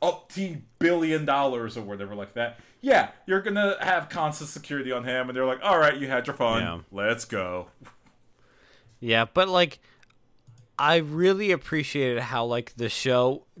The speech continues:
Speaker 2: wasn't like, like, Shinji didn't come around and say, "Yeah, I was being a big dummy and a loser," or, like, they didn't, like, put him down
Speaker 1: No.
Speaker 2: for, like, you know, being scared or, like,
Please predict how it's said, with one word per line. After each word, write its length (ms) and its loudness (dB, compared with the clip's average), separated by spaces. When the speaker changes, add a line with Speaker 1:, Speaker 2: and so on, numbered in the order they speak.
Speaker 2:
wasn't 340 -2
like, 400 -4
like, 200 8
Shinji 400 2
didn't 320 4
come 220 0
around 200 4
and 100 -4
say, 300 2
"Yeah, 260 10
I 140 12
was 360 6
being 320 4
a 60 2
big 380 0
dummy 360 4
and 120 0
a 60 0
loser," 600 -2
or, 60 -4
like, 260 -2
they 120 4
didn't, 300 0
like, 260 4
put 320 4
him 400 -4
down 760 -4
Speaker 1:
No. 160 -10
Speaker 2:
for, 460 0
like, 360 0
you 180 -2
know, 420 0
being 340 0
scared 560 -2
or, 80 -2
like, 260 -6